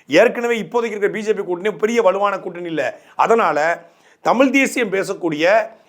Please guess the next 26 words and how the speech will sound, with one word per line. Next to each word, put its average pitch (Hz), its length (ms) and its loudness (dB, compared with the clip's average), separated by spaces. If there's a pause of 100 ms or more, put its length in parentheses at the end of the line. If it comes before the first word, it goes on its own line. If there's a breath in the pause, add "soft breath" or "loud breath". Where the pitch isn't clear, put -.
நாம் 226 340 2
தமிழர் 226 300 -2
கட்சியுடைய 190 260 -4
தலைமை 214 320 0
ஒருங்கிணைப்பாளர் 185 240 0
சீமான் 247 560 0
அவர்களை 180 440 0
பாஜக 208 600 0
கூட்டணிக்குள்ள 170 400 -4
இழுத்து, 175 640 -4 (260 soft breath)
அவரை 214 640 2
முதலமைச்சர் 247 560 -2
வேட்பாளரா 185 640 0
மாத்தி, 151 600 -4 (160 soft breath)
எப்படி 165 320 0
பாஜகவுடைய 208 920 2
முதலமைச்சர் 214 540 -4
வேட்பாளரா 190 580 2 (300 loud breath)
சீமானை 214 420 0
முன்னிறுத்தி 185 720 -4 (140)
ரெண்டாயிரத்தி 220 520 0
இருபத்தாறில் 190 500 0
பாஜக 190 520 -2
களம் 185 260 -4
காண 180 180 -4
போகிறது. 143 580 -6